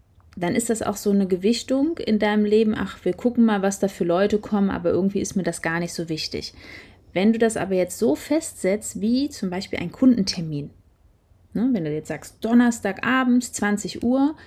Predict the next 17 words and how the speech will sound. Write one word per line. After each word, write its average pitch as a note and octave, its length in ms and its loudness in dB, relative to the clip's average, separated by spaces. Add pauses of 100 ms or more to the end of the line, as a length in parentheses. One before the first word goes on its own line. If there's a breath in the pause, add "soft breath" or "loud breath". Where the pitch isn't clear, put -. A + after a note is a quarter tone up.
(300 soft breath)
hast G#3+ 240 -4
du A#3+ 40 0
einen G3 100 -2
Kundentermin C4 720 4
oder E3+ 200 -2
du E3+ 120 -4
hast F3+ 180 -6
noch F3 140 -8
ein F3 80 -4
Gespräch“, - 560 -4
das G3+ 240 -8
wäre A#3 140 2
zum G#3+ 160 -4
Beispiel F3+ 240 -4
eine, A#3 140 2
deine G#3 280 2
Postingzeit. - 880 -2